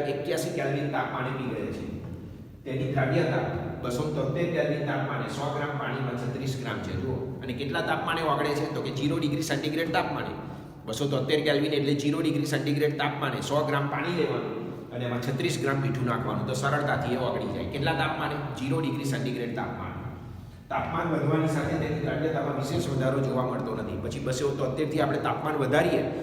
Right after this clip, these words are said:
તો તેની દ્રાવ્યતામાં બહુ મોટો ફેરફાર જોવા મળતો નથી. પણ ઝીરો ડિગ્રી સેન્ટીગ્રેડ તાપમાને સો ગ્રામ પાણીમાં છત્રીસ ગ્રામ મીઠું એને ગરમ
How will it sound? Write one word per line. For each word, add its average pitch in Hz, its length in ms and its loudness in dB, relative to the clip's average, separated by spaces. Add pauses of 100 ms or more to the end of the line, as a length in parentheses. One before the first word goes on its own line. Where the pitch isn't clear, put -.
(340)
તો 135 140 2
તેની 139 240 2
દ્રાવ્યતામાં 143 520 4
બહુ 143 140 4
મોટો 135 280 2
ફેરફાર 135 360 4
જોવા 120 260 4
મળતો 113 260 2 (220)
નથી. 113 300 0
પણ 120 220 0
ઝીરો 151 220 4
ડિગ્રી 160 340 4
સેન્ટીગ્રેડ 147 500 4
તાપમાને 135 380 0 (100)
સો 147 100 4 (100)
ગ્રામ 143 240 2
પાણીમાં 127 440 0
છત્રીસ 175 440 0
ગ્રામ 131 240 2
મીઠું 143 300 4 (340)
એને 135 200 2
ગરમ 180 200 6